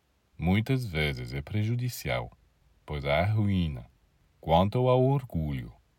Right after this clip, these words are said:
ele não tem nenhuma utilidade, nem mesmo para os outros. O orgulhoso é duro e desdenhoso. Quer ser apreciado e respeitado sem fazer nada pelos outros.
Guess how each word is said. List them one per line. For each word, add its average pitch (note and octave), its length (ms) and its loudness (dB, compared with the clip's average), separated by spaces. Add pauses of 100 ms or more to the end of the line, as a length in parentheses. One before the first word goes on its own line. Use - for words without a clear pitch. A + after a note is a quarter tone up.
(360)
ele D#2+ 200 -2
não D#2+ 380 0
tem G#2 220 0
nenhuma G2+ 580 4
utilidade, G#2 840 -4 (520)
nem E2+ 180 2
mesmo F2 480 0
para G#2 260 0
os A#2 160 0
outros. F#2 640 -4 (640)
O D#2+ 80 -6
orgulhoso C#2+ 880 -2 (160)
é D#2 120 -6
duro F2+ 560 0 (280)
e - 40 -8
desdenhoso. F2 960 -2 (880)
Quer A2+ 220 4
ser A2 240 0
apreciado C#2+ 760 -4
e D2+ 60 -4
respeitado D2+ 800 -2
sem E2+ 280 -2
fazer E2+ 320 -4
nada D2 360 -2
pelos G2 380 -2
outros. B1 600 -8